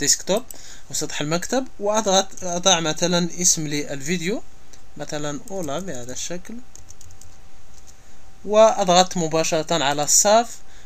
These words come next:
بعد الضغط على الساف سوف يبدأ البرنامج في تحويل أو تصغير حجم ال-، الفيديو. سوف يأخذ وقت ليس بكثير على أساس تسريع، يعني، ال-، ال-، يعني، ال-، العملية.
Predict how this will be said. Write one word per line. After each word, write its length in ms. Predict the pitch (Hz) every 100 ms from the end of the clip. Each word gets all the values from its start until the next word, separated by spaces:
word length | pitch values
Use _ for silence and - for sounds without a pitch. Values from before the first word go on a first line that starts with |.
| -
بعد 120 | 214
الضغط 320 | 185 170 -
على 180 | 156 170
الساف 320 | 170 - 196
سوف 300 | 180 185 180
يبدأ 420 | 180 165 147 160 160
البرنامج 680 | 147 143 147 160 156 151 - - - -
في 400 | - 170 156 156 -
تحويل 580 | - 147 156 147 147 139
أو 480 | - 147 139 139 135
تصغير 540 | - 147 151 147 143
حجم 420 | - - 151 139 127 139
ال-، 280 | 139 131
الفيديو. 800 | 131 127 - 135 135 190 147 226 294 - - - -
سوف 240 | - 214
يأخذ 340 | 214 151 202
وقت 360 | 175 185 - -
ليس 360 | 156 180 185 175
بكثير 520 | 160 160 147 196 254 - -
على 200 | 139 175
أساس 300 | 170 214 -
تسريع، 460 | - 180 202 180 147
يعني، 480 | 131 143 156 143 139
ال-، 200 | 139 139
ال-، 1200 | 135 80 76 - - 78 69 139 135 131 135 -
يعني، 480 | 131 147 143 - 131
ال-، 360 | 131 127 127 - - - -
العملية. 720 | 147 127 165 196 190 220 294